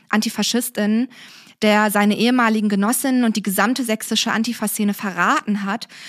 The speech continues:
weil er von dieser Szene als Vergewaltiger unfreiwillig aus der Szene ausgeschlossen wurde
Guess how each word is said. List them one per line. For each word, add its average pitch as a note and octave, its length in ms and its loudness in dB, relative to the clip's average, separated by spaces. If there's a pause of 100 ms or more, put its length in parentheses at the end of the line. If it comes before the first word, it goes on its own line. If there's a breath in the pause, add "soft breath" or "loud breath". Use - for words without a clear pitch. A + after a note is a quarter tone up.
(140 loud breath)
weil G#3 180 2
er G#3+ 300 0
von G#3+ 200 0
dieser C4 240 2
Szene A3+ 360 0
als G3+ 200 -4
Vergewaltiger G3+ 880 -2 (240)
unfreiwillig A3+ 880 2
aus G#3 100 -4
der G3+ 100 -4
Szene A3 400 0
ausgeschlossen F3 720 -4
wurde F#3+ 380 -2